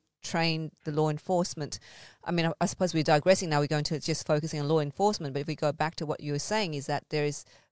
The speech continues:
there is, it, from your perspective, what's happening now with George Floyd, you're saying is that you feel for the first time that there is a conversation is about to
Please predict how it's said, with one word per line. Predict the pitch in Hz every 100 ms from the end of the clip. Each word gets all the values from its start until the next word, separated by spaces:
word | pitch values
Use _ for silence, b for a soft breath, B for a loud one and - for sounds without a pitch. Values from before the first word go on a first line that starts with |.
| -
there | 175
is, | 160 156 - - _ _ -
it, | 165 _ _ -
from | 160
your | 160 196
perspective, | 175 - 143 135 - 143
what's | - 143
happening | - 175 190 156 147
now | 156 170 151 - 175 -
with | 151 156 - - -
George | 156 147 131 -
Floyd, | - 208 247 180 107 160 _ _ _ _ _ _ _ - _ -
you're | 170 202 226
saying | - 165 156 151
is | 147 -
that | 151 143 - - _
you | 151 170
feel | - - 208 233 277 302 _ _ _ _ -
for | 196
the | 180
first | - 165 180 -
time | - 180 175 175 -
that | 165 -
there | 170 170
is | 170 160 151 - - _ _ _ _ -
a | 175
conversation | - 175 170 - 131 160 - 175 180 _ _
is | - 160
about | 139 147 160 _
to | - -